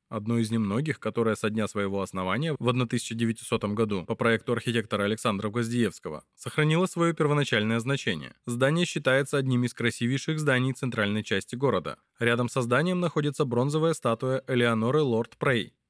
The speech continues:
Элеонора прославилась своими письмами из Владивостока, в которых она широко описывала все события, происходившие в городе во время её проживания там. Элеонора была свидетельницей развития русско-японской войны, Первой мировой войны,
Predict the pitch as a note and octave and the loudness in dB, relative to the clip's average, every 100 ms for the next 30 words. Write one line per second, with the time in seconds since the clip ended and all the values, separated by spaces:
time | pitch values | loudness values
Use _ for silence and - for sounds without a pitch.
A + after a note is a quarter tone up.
0 | _ D3 D#3+ F#3 G#3 G3 D3+ C#3 D3 C#3 | _ 2 4 4 4 4 2 2 4 4
1 | C3 B2 - A#2+ A#2 A2 D#3+ - E3+ E3+ | 4 2 2 2 4 0 -4 -2 0 0
2 | - A#2+ A#2+ A#2 A2+ G#2+ C3 D#3+ G#2 - | 0 -2 2 2 2 0 -2 0 -2 -2
3 | _ _ F3 G#3+ G#3 D#3+ D3 - B2+ A#2 | _ _ 0 2 2 2 0 0 0 0
4 | C3 E3 D3 B2 C3 B2 A#2 - G#2+ G#2 | 2 0 0 -4 0 0 0 -2 -6 -4
5 | A#2 C#3 F3 C#3+ B2+ A#2+ A#2+ A2+ A#2 G2+ | -4 -2 -2 -2 -2 -2 -2 -2 -2 0
6 | G#2+ C3 D#3 C#3+ A2 A2 A#2+ A#2 A#2+ A2 | 0 0 0 0 0 2 2 2 0 -2
7 | G#2+ G#2 F#2 F#2+ A2+ G#2 E2+ - _ _ | -2 0 -2 -2 -4 -4 -6 -10 _ _
8 | E3+ F3 E3+ D#3+ C#3+ C3 B2+ - B2+ B2+ | 2 4 4 4 4 4 2 2 0 2
9 | A#2 A2+ G#2+ B2 A2+ A2+ B2 A2 G#2+ - | 2 -2 0 0 0 0 0 0 -2 -2
10 | G#2+ G2+ G2+ - F#2 F#2 F#2 A#2+ D#3+ - | -4 -2 -4 -2 -2 0 0 -2 -4 -8
11 | _ A2+ G#2 G2+ G2 F#2 F#2 B2+ D3+ C3+ | _ 0 2 2 0 -2 0 2 2 2
12 | A#2 G#2+ | 0 -4